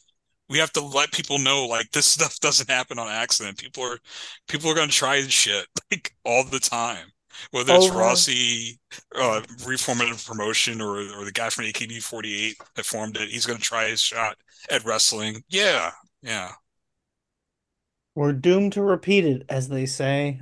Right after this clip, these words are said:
Speaker 2: Um, before we close out, I guess I, I, I tried to give you guys the open-ended, you know, anything you wanna say before we leave. Before we close out, I guess we should do, like, plugs, talk about stuff. Um,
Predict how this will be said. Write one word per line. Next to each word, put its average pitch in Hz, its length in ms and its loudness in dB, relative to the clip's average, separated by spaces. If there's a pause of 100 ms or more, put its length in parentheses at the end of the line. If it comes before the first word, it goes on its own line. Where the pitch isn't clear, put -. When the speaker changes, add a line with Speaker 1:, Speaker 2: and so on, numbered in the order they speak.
(100)
Speaker 2:
Um, 147 580 4 (2000)
before 175 300 6
we 208 100 8
close 190 320 4
out, 156 380 2 (260)
I 139 80 0
guess 156 220 6
I, 151 180 0
I, 170 240 4
I 202 140 8
tried 226 220 8
to 214 40 2
give 190 140 2
you 175 60 0
guys 175 220 6
the 165 140 4
open-ended, 156 640 4
you 147 120 -2
know, 131 220 -2 (100)
anything 139 520 -4 (460)
you 190 60 0
wanna 165 120 8
say 160 160 4
before 151 300 4
we 143 100 6
leave. 147 300 2
Before 143 260 6
we 185 80 6
close 170 300 6
out, 160 180 6
I 143 60 4
guess 131 240 -4
we 127 60 -8
should 113 200 -10
do, 113 280 -8 (1500)
like, 139 260 4
plugs, 135 440 4
talk 131 200 2
about 143 220 2
stuff. 147 520 2
Um, 131 420 2